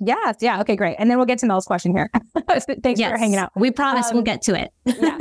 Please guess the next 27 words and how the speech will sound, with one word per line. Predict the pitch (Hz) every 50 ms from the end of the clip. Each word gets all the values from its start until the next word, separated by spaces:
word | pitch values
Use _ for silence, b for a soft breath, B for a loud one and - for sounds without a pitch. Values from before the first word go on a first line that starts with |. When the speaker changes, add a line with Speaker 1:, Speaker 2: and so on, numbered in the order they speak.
| 339 370 370
Speaker 2:
<laughs> | - 320 - -
Speaker 1:
And | 262 269 -
so | 302 269 269 269 262 254
the | 262 269
last | 294 311 381 - _ -
part | 311 302 285 -
is, | 240 247 247 226 208 208 -
if | 214 233 -
you | 254 262 254
really | 262 262 254 247
enjoyed | 233 233 202 208 202 202 202 202 202 202 196 - -
this | 190 190
presentation | - - 202 190 208 190 - 190 190 - 202 196
today | - 185 175 175 175 180 180 180 185 -
and | 170 175 175
you | 175 175
want | 180 180 180 180 180 175 - _ 170
more, | 175 196 202 202 208 220 233 - _ _ _ -
our | 196 208 214
upcoming | 220 220 - - 220 208 202 202 196 202 - _ _ -
workshops | 170 196 196 190 - 208 190 185 -
are | 196 190
gonna | 185 190 190 180
be | 190 190 185
more | 190 180 180 180
career | - - 190 170 180 180 180 185 185 180 - - 170
related. | 185 190 180 175 180 185 214 240 262 254